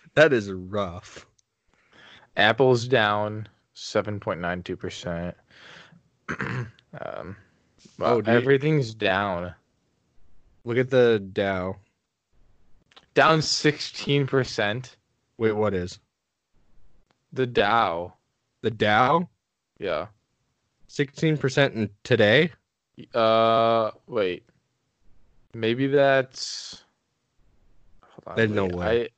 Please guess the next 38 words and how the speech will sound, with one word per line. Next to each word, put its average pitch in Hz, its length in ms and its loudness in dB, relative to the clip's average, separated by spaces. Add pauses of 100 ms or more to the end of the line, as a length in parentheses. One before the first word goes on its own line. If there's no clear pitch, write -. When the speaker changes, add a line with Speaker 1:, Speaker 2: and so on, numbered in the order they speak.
(500)
Speaker 2:
I, 127 60 4
I - 20 6
don't 147 100 4
know 156 100 4
how 151 100 2
to 135 60 0
read 110 240 -6
this 104 160 -8
one 104 80 -8
that 95 80 -8
I'm 95 100 -8
on. 90 220 -6
Oh, 175 240 8
it's - 140 2
down 139 200 -2
seven 107 340 -4
percent. 80 380 -14 (260)
<clears throat> - 40 -10 (640)
Speaker 1:
Okay. 98 200 -4
Speaker 2:
Seven 143 260 0
per-, 151 160 0 (120)
seven 135 260 -6
point 123 160 -6
seven 104 200 -8
nine 82 140 -8
percent, 87 280 -20
so - 80 -14
almost 92 260 -12
eight. - 220 -16 (500)
Speaker 1:
But 117 120 4
it's 95 120 -2
st-, - 220 -6 (140)
oh, 95 240 0 (580)
in 123 280 6
one 123 260 4
day, 98 220 0
that 98 200 0
is 90 360 -4